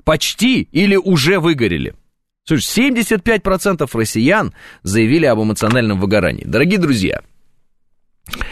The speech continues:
ну, хочется, конечно, поиронизировать и сказать, что вот это да, что случилось с народом-победителем. Э,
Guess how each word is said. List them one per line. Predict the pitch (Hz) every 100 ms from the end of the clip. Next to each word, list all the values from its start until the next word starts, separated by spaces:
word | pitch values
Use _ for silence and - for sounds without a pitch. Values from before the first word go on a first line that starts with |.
| - - - - - - _ _ _ _ _ _ 139
ну, |
хочется, | 151 214 - 196
конечно, | 202 180
поиронизировать | - 190 190 196 175 233 254 170 135
и |
сказать, | - 151 151 143
что | 143
вот | 127 131
это | 143 147
да, | 147 123 90
что | -
случилось | 135 135 151 123 113
с |
народом-победителем. | 123 120 113 113 123 127 135 185 107 62 - -
Э, | - 76